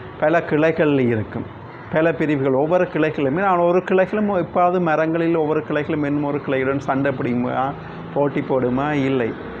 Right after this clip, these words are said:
எல்லா கிளைகளும் அதுக்குரிய பழங்களை கொடுத்து கொண்டிருக்கும்,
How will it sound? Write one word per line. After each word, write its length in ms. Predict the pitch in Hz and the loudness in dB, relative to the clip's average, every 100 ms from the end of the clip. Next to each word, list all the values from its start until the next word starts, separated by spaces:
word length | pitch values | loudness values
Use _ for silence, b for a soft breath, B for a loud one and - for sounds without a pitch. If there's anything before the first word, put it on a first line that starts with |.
| B B B B - | B B B B 0
எல்லா 220 | 151 190 190 180 | 4 4 2 2
கிளைகளும் 480 | 160 160 160 180 165 | 2 2 2 2 2
அதுக்குரிய 380 | 151 160 151 147 143 | 0 0 0 0 2
பழங்களை 420 | 139 151 151 143 | 2 2 0 -2
கொடுத்து 340 | - 127 123 131 | -2 -2 -2 -2
கொண்டிருக்கும், 580 | 127 117 113 - 147 | -2 -2 -2 -2 -2